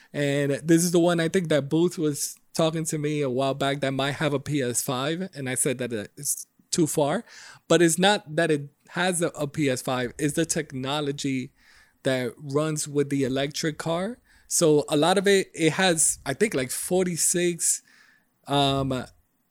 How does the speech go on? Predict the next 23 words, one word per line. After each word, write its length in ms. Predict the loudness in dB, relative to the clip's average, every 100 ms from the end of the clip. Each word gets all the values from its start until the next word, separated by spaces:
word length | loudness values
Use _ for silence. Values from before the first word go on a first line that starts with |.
| _ _ _ _ _ -2
yeah, 280 | 2 2 2
like, 240 | 0 0
forty-six 760 | 0 2 2 2 2 0 0 0
sensors 640 | 2 2 2 2 2 0 -4
and 220 | -4 -4
cameras, 440 | -2 -2 0 0 -2
including 540 | -6 -2 -2 0 0
radar, 600 | 0 0 0 0 0 -2 -2
ultrasound. 920 | -2 -2 -2 -2 -2 -2 -2 -4 -6 -10 -20 -20 _
Um, 460 | -6 -4 -4 -4 -6
uh, 200 | -6 -8 -14 _ -6
kinda, 480 | 2 4 6 6 2 2
I 60 | 4
mean, 220 | 4 6
this 180 | 4 4
might 140 | 2
be, 180 | 2 2
like, 200 | 2 2
the 60 | 0
biggest 360 | 0 2 0
thing 320 | 0 -2 -4 -10 _ _ -4
tied 260 | -2 0
into, 1000 | 0 -2 -4 -4 -2 0 0 0 -2 -6